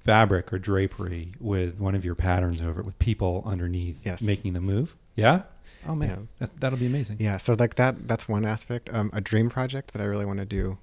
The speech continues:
Speaker 2: is, um, I wanna do a, uh, bronze, um, memorial to, um,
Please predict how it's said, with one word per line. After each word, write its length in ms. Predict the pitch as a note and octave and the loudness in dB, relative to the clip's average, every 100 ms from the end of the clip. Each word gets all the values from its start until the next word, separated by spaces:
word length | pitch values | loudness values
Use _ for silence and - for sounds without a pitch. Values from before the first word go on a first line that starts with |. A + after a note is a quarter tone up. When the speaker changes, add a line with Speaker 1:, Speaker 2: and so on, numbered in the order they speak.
| - E3 | -16 -8
Speaker 2:
is, 440 | G2+ F#2 F#2+ - - | -4 -4 -6 -12 -8
um, 520 | F#2+ F#2 F2+ F2 F2 - | -6 -4 -4 -6 -8 -10
I 40 | G2 | -8
wanna 260 | F#2+ F#2 F#2 | -6 -6 -6
do 380 | F#2+ F#2 F#2 G2 - _ - _ - - - | -4 -4 -4 -8 -16 _ -20 _ -20 -20 -8
a, 460 | G2 F#2+ F#2 F#2 G2 - _ - _ _ _ - _ - _ _ _ - | -4 -2 -4 -6 -10 -16 _ -20 _ _ _ -20 _ -20 _ _ _ -10
uh, 140 | E2+ | -10
bronze, 680 | F#2 G2+ G#2 G#2 G#2 G2+ - - _ - - _ - _ - | -4 -2 2 2 0 -4 -12 -20 _ -20 -20 _ -20 _ -8
um, 500 | F#2 F2+ F2 F#2 - | -4 -4 -6 -8 -8
memorial 540 | G2 F#2+ F2+ G2+ A2+ C3 _ _ - - - | -4 -2 0 0 0 -4 _ _ -20 -20 -18
to, 640 | - G#2+ G2 F#2+ F#2 F#2 G2 _ | -10 -4 -2 -2 -4 -6 -8 _
um, 440 | - F#2+ F2+ F2 | -6 -4 -4 -6